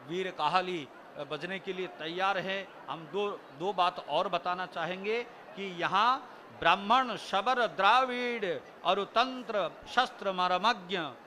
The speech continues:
पूजहि प्रेम सहित, सब भाव सहित सर्वज्ञ, सभी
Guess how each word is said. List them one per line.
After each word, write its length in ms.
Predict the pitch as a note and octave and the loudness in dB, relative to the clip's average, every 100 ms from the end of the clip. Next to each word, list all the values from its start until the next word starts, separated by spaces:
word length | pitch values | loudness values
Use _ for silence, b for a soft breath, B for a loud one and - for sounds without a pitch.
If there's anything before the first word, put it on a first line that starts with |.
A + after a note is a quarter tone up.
| - - - - | -20 -20 -16 -8
पूजहि 500 | G#3+ A#3+ A3 G#3+ G#3+ | -6 0 2 2 0
प्रेम 420 | - A3 B3 A3+ | 0 2 2 0
सहित, 560 | - F#3+ G3 B3+ A#3+ G#3 | -4 0 0 0 -6 -8
सब 440 | - G#3 F#3+ D#3+ | -4 -4 -4 0
भाव 320 | D#3+ A3 A3 F3 | 4 6 6 0
सहित 440 | F3 F3 B3+ - | 0 0 0 -4
सर्वज्ञ, 680 | F3+ F3 E3 E3+ E3 D3+ B2 - B B | -4 -2 0 -2 -2 -6 -10 -12 B B
सभी 680 | - - C3 D3 B3+ A3+ | -12 -6 -2 2 2 2